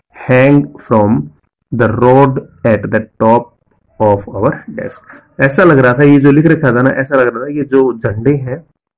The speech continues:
फ्रांस के जो झंडे हैं, वो उनके बेंच के ऊपर लहरा रहे हो। You ought to have seen how everyone set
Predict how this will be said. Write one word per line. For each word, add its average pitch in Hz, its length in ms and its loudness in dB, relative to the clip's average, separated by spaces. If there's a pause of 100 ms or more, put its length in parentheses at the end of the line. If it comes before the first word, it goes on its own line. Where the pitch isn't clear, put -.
(180)
फ्रांस 120 260 0
के 135 120 0
जो 120 220 -2
झंडे 110 220 2
हैं, 120 180 -2 (460)
वो 135 200 4
उनके 147 320 2
बेंच 117 300 -2
के 117 120 -2
ऊपर 107 380 -4 (380)
लहरा 117 380 2
रहे 104 240 0
हो। 98 220 -8 (2500)
You 214 360 6 (120)
ought 180 320 4 (220)
to 170 320 4 (840)
have 135 420 2
seen 127 560 2 (240)
how 127 420 2 (320)
everyone 143 1200 2 (260)
set 107 180 -2